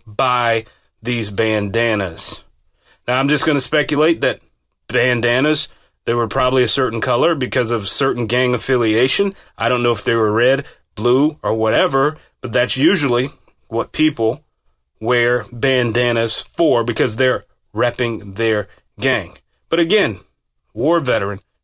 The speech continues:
who's fighting for his life over a freaking bandana. Now you tell me who signs up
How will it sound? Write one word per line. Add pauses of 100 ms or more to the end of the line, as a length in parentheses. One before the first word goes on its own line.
who's
fighting
for
his
life (480)
over
a
freaking
bandana. (640)
Now
you
tell
me (600)
who (320)
signs
up